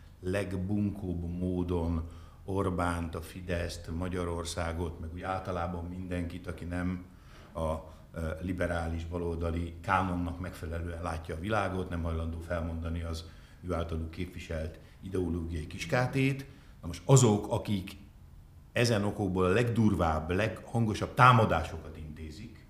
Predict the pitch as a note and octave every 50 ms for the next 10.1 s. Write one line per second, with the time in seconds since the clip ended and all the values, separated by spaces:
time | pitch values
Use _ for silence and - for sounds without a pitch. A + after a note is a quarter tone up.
0 | - - - D2+ E2 F2 F2+ F#2 G#2 A#2 C3 C#3+ D3 C#3+ - - - - - -
1 | - - - - - - - - - - - - - - - D#2+ - G#2+ G#2 F#2+
2 | - D2 D2 D2+ F2 F2+ F2 E2+ E2 E2 D#2+ D#2 D#2+ - - - - - - -
3 | - - E2+ F2 E2 D#2+ D#2 D#2 D#2+ D#2 D#2 D2+ D2+ - - - - - - -
4 | - - - - - - A#2+ C3 B2+ C3 B2+ B2 A#2+ A#2+ B2 B2 B2+ A#2+ A#2+ A2+
5 | A#2+ A#2+ A2+ - - A2+ A#2 G#2+ F#2+ F2 E2 D#2 D#2+ E2 D#2+ D#2 D#2 D#2+ E2 E2
6 | E2 E2+ E2 E2 E2 E2 E2 E2 E2 - F#2+ F#2+ G#2 A2 - - - - - -
7 | - - A#2+ A2 G#2 F#2 F#2+ D#2+ A2+ G2+ F#2 F2+ E2+ E2 E2+ E2 - F2 F2 E2+
8 | - - F2 F2 E2+ E2+ F2+ F#2 G2+ G#2+ G#2+ - - - - - - G2 F#2 -
9 | - D3+ C3 G#2 F#2+ E2+ E2 D#2+ F2+ G#2 G#2+ - - G2 F2 F#2+ F#2 F2 D#2+ -
10 | -